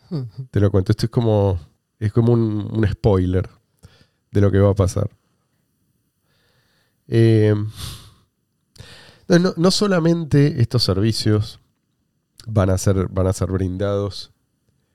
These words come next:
Speaker 2: sin que el Estado siquiera se entere, ¿sí? Lo, el, el aparato, eh, de, de control estatal, eh, tenga noticia de lo que está pasando, sino que va a ser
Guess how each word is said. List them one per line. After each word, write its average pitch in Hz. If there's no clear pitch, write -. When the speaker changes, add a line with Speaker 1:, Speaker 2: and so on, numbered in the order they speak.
Speaker 2:
sin 135
que 113
el 107
Estado 117
siquiera 139
se -
entere, 92
¿sí? 98
Lo, 85
el, 87
el 87
aparato, 95
eh, 92
de, 90
de 92
control 104
estatal, 107
eh, 82
tenga 104
noticia 104
de 98
lo 98
que 95
está 101
pasando, 107
sino 135
que 139
va 135
a 131
ser 147